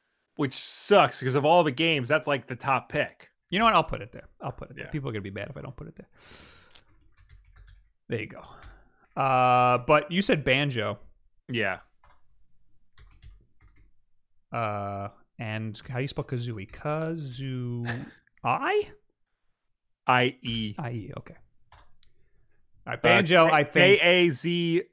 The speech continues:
Speaker 1: O O I E.
Speaker 2: A A?
Speaker 1: A Z O O.
Speaker 2: Oh, okay. Ba-, Banjo and Kazooie, I think, has a very good chance.
Speaker 1: Yeah.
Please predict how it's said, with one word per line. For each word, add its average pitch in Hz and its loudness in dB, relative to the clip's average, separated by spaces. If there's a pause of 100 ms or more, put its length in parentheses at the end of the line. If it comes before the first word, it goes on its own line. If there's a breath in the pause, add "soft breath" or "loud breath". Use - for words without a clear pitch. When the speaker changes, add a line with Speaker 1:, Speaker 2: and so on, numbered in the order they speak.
(420)
Speaker 1:
O 147 8
O 139 6
I 127 4
E. 110 -8
Speaker 2:
A 220 4
A? 208 2 (760)
Speaker 1:
A 156 4
Z 156 2
O 143 6
O. 120 2 (160)
Speaker 2:
Oh, 135 -6 (100)
okay. - -16 (1000)
Ba-, 170 -2
Banjo 190 4
and 170 -2
Kazooie, 147 0
I 127 2
think, 127 -4
has 120 -2
a 117 -10
very 113 -6
good 104 -8
chance. - -14 (340)
Speaker 1:
Yeah. 107 -2